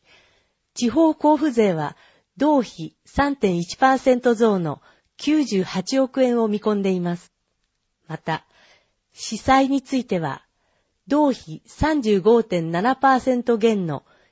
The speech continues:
二十四億四千五百三十万円を見込んでいます。用語解説。歳入。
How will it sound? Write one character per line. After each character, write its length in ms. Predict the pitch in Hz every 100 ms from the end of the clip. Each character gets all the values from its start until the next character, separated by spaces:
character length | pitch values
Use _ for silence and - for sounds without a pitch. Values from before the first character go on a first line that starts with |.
| _ _
二 200 | 226 320
十 260 | 262 214 175
四 360 | 180 240 226
億 320 | 165 - 147 -
四 300 | 156 247 302
千 280 | 311 269 180
五 140 | 165
百 280 | 185 214 214
三 300 | - 226 285
十 200 | 285 277
万 260 | 269 262
円 200 | 220 185
を 80 | 156
見 160 | 139 147
込 160 | 175
ん 40 | 160
で 100 | 151
い 100 | 143
ま 160 | 139
す。 160 | 143 _ _ _ _ _ _ _ _ _ _ _ _ _ -
用 260 | 196 269
語 180 | 277 269
解 240 | 240 233 208
説。 480 | 151 - - - - _ _ _ _ _
歳 420 | - 175 214 233
入。 400 | 220 196 175